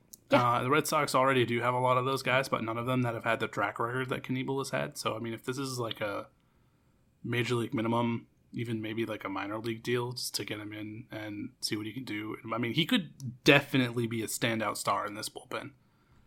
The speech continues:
Speaker 2: So I would be for it for sure, 'cause it definitely seems like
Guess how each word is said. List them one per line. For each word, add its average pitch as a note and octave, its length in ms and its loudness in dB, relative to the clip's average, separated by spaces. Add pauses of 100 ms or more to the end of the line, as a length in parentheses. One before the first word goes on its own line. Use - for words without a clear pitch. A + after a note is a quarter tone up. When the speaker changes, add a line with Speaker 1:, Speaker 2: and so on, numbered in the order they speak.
(420)
Speaker 2:
So A2 460 0 (800)
I C#3+ 120 12
would E3 100 10
be B2 80 2
for A2+ 260 0
it - 140 -8
for A2 100 -8
sure, G#2+ 380 -2
'cause A#2 140 -6
it A2 200 -8
definitely A#2+ 320 0
seems A2 240 -4
like G#2+ 200 -8